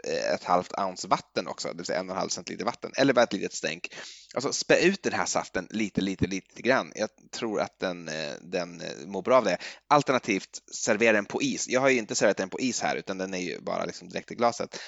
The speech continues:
Men om den ligger på is och låter, liksom, isen, eh, sköta jobbet, så funkar ju det också.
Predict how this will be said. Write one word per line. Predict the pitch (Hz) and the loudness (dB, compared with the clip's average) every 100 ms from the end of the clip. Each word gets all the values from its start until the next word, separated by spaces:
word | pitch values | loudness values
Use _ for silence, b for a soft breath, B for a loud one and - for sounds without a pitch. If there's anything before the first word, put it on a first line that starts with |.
| B | B
Men | - | -4
om | 104 | 0
den | 104 | 2
ligger | 101 101 | 2 0
på | - | 0
is | 123 - | 0 0
och | 101 | -2
låter, | 85 - - 82 | -4 -6 -10 -10
liksom, | 87 87 78 - | -8 -8 -10 -6
isen, | 110 - 92 85 85 | -6 -4 -4 -6 -8
eh, | 87 _ _ 87 78 - | -12 _ _ -8 -6 -8
sköta | - 90 - | -6 -6 -2
jobbet, | 95 107 90 - | -2 0 -2 -4
så | - - 85 69 50 - _ _ _ - | -6 -4 -4 -4 -6 -10 _ _ _ -14
funkar | 92 - | -10 -8
ju | 85 | -4
det | 87 | -2
också. | 117 - 82 | -2 -2 -6